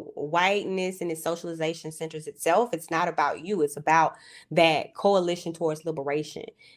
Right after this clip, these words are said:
Um, and it's toward doing your part and not being complicit in the system and participating in it. And by you benefited from it, further marginalizing others. Listen,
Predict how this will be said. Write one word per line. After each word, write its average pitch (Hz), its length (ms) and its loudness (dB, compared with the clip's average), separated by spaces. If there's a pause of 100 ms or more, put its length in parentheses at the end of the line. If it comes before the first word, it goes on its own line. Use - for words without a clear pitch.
(140)
Um, 151 240 0
and 151 100 -2
it's 147 140 -2
toward 151 240 -4
doing 175 200 -2
your 160 140 2
part 156 420 -2
and 143 140 -4
not 147 220 -2
being 147 160 0
complicit 156 480 -4
in 139 80 -2
the 139 80 -6
system 143 320 -10
and 135 100 -12
participating 156 640 2
in 143 140 0
it. 139 120 -2
And 135 120 -12
by 135 140 -4
you 143 180 -12
benefited 165 540 2 (120)
from 139 180 -2
it, - 120 -12
further 151 340 2
marginalizing 139 720 -2
others. - 460 -6 (400)
Listen, 254 520 4